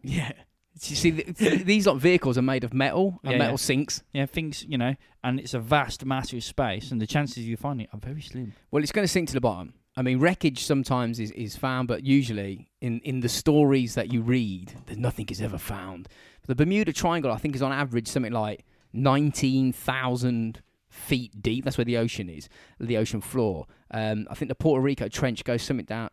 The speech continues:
Speaker 1: something like twenty-seven and a half thousand foot. Be
Speaker 2: Right.
Speaker 1: like, it's good luck finding anyone if they, I mean,
Speaker 2: There's no point even bothering. If, you
Speaker 1: if,
Speaker 2: know,
Speaker 1: if you were twenty-seven thousand feet away from a person or, or a car
Speaker 2: Yeah.
Speaker 1: on land, you probably wouldn't even see it.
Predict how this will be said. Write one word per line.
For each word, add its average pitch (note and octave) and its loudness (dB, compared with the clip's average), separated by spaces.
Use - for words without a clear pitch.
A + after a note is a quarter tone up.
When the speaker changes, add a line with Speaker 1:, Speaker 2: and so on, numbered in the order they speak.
Speaker 1:
something C3 -4
like F#2+ -8
twenty-seven D3+ -2
and D3 0
a - -2
half D3 -4
thousand C3+ -2
foot. - -6
Be C#3+ -8
Speaker 2:
Right. C3+ 2
Speaker 1:
like, - 0
it's - -14
good D#3 4
luck C#3 0
finding D3 -2
anyone A2 -2
if - -10
they, A2+ -6
I - -8
mean, C3+ 0
Speaker 2:
There's D3+ -12
no D3 2
point C#3+ 2
even B2 -4
bothering. D3 0
If, A3 -12
you C#3+ -4
Speaker 1:
if, C3 2
Speaker 2:
know, A#2 4
Speaker 1:
if - 2
you A#3 2
were A3+ 6
twenty-seven G#3 4
thousand F3+ 2
feet D#3+ 2
away C3+ 2
from C3+ -2
a A2 -2
person B2+ 0
or, A#2 2
or A#2 0
a G#2+ -4
car A2 -2
Speaker 2:
Yeah. - -10
Speaker 1:
on A#2+ 0
land, B2 -2
you A2+ -8
probably A#2+ -2
wouldn't G#2 -4
even F2 -8
see G#2 -6
it. F2+ -14